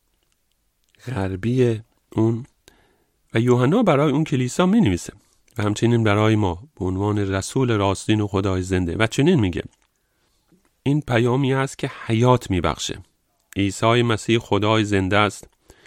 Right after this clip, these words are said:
عیسی مسیح یک انسان کامله که خود رو برای ما ایماندارانش قربانی کرد. او کلامی است که حیات می‌ده و جدای از او جز مرگ و تاریکی چیزی نیست. و اگر شما به این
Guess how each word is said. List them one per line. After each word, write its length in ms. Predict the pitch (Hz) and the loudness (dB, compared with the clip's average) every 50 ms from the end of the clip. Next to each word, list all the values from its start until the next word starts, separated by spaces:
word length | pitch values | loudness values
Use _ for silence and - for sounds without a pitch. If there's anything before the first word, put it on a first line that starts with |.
| _ _ _ _ _ - | _ _ _ _ _ -8
عیسی 340 | 107 98 - - 110 107 104 | -8 -4 0 2 2 2 2
مسیح 320 | 104 98 90 - - 104 | 0 -2 -4 -4 -4 -2
یک 220 | 104 101 101 - - | -2 -2 -4 -4 -4
انسان 500 | - 101 95 90 - - 117 127 127 117 | -4 -4 -4 -4 -2 0 0 2 2 0
کامله 560 | 107 - - 101 92 92 90 87 87 85 85 92 _ _ _ _ _ _ _ _ _ _ _ _ _ _ _ _ _ _ _ - - - - _ _ _ _ _ _ - | -2 0 0 0 2 2 0 -2 -4 -4 -6 -10 _ _ _ _ _ _ _ _ _ _ _ _ _ _ _ _ _ _ _ -20 -20 -20 -20 _ _ _ _ _ _ -8
که 120 | - 110 | -6 -6
خود 340 | 107 - - - 120 120 120 | -6 -4 0 0 0 2 2
رو 80 | 120 117 | 0 0
برای 420 | 110 110 107 104 110 123 127 117 | 0 0 0 0 2 2 2 2
ما 280 | 110 113 123 127 131 104 | 2 2 2 2 2 2
ایماندارانش 760 | 101 107 104 98 98 98 98 98 98 104 107 110 107 - | 2 2 0 0 0 2 2 2 2 2 2 0 -2 -4
قربانی 500 | - - 101 98 95 98 95 95 95 92 | -2 0 0 0 2 0 -2 -2 -2 -4
کرد. 320 | 87 - 90 87 80 - - - - _ | -6 -6 -6 -6 -6 -8 -12 -18 -14 _
او 140 | - 117 | -8 -8
کلامی 440 | 113 - - 104 110 117 117 117 117 | -4 0 2 2 2 2 0 0 0
است 140 | 117 113 - | 0 -2 -2
که 80 | - 113 | -6 -6
حیات 500 | - 117 107 101 120 127 123 120 - - | -4 -2 0 2 4 4 4 2 0 -2
می‌ده 300 | 113 110 104 107 98 110 _ _ _ - _ _ - _ _ - | -2 -2 -2 -4 -6 -8 _ _ _ -20 _ _ -20 _ _ -6
و 60 | - 104 | -6 -4
جدای 460 | 95 101 113 113 113 117 131 139 135 | 0 2 2 4 4 4 2 2 0
از 240 | 113 107 107 101 131 | 0 -2 -2 -2 -4
او 80 | 135 | -4
جز 280 | 120 - 117 120 104 98 | -2 0 0 0 0 0
مرگ 320 | 101 113 120 123 127 120 110 | 0 0 0 0 0 -2 -2
و 60 | 113 | -4
تاریکی 460 | 104 - - 95 95 95 98 - 127 | -4 -2 0 0 2 0 0 -2 -4
چیزی 300 | 123 - 113 107 104 104 | -4 -2 -2 -2 0 0
نیست. 300 | 98 92 80 - - - _ _ _ _ - _ _ _ _ _ _ _ _ _ _ _ _ _ _ _ _ _ _ - | -2 -2 -4 -6 -10 -16 _ _ _ _ -20 _ _ _ _ _ _ _ _ _ _ _ _ _ _ _ _ _ _ -4
و 40 | 110 | -2
اگر 180 | 117 117 139 | 0 0 0
شما 300 | 147 - - 117 120 143 | 0 0 2 2 2 2
به 140 | 147 127 - - | 2 0 -2 -2
این 220 | - - 185 151 | 0 0 2 2